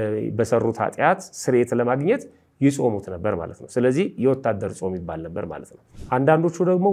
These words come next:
ዋናው አፍ ይጹም እንጂ ሆድን ማስራ አስፈላጊ አይደለም የሚሉ ሰዎች አሉ። ዛሬ ማንም ሰው ከየመንገዱ ተነስቶ "ሐዋርያ እገሌ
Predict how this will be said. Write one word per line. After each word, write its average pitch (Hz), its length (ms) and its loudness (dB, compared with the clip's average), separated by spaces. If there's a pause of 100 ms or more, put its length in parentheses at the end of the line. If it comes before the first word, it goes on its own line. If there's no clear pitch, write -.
ዋናው 202 500 4 (260)
አፍ 165 220 0
ይጹም 156 280 -2
እንጂ 110 200 -4 (600)
ሆድን 156 380 8
ማስራ 113 300 -2 (520)
አስፈላጊ 135 460 4
አይደለም 104 320 -2
የሚሉ 90 260 -6
ሰዎች 87 360 -12
አሉ። 80 140 -16 (280)
ዛሬ 135 220 6 (100)
ማንም 262 520 4
ሰው - 180 2
ከየመንገዱ 165 680 4
ተነስቶ 160 360 -4 (120)
"ሐዋርያ 147 520 6 (180)
እገሌ 156 280 6